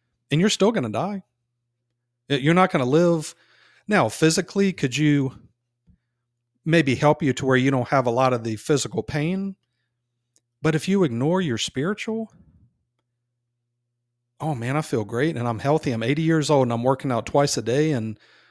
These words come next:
but spiritually, I'm dead." No, you're, you're dead. You're dead spiritually.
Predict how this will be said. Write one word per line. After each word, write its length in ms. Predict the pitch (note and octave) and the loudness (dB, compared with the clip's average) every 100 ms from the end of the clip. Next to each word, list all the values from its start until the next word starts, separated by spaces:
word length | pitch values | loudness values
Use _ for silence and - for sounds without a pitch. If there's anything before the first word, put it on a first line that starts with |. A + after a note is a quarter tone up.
| _ _ - | _ _ -6
but 280 | B2 A#2+ - | -4 -2 -4
spiritually, 640 | - C#3 D#3 - D#3 E3 | 2 4 4 2 0 0
I'm 160 | A#2+ A#2 | -4 -2
dead." 320 | A2+ D3 F3 - _ _ _ _ _ _ _ _ _ _ - | 0 0 -2 -8 _ _ _ _ _ _ _ _ _ _ -4
No, 100 | G#3 | -2
you're, 280 | E3+ B2+ B2 | 2 2 2
you're 180 | A#2 A#2 | 0 0
dead. 400 | F#3 C4+ - - _ _ _ _ _ _ _ C3+ | 0 -4 -8 -14 _ _ _ _ _ _ _ 0
You're 100 | C3 | 4
dead 240 | D#3+ D3+ | 4 4
spiritually. 640 | - E3 A#3+ - A#2+ D#3 | 0 0 -2 -2 -4 -4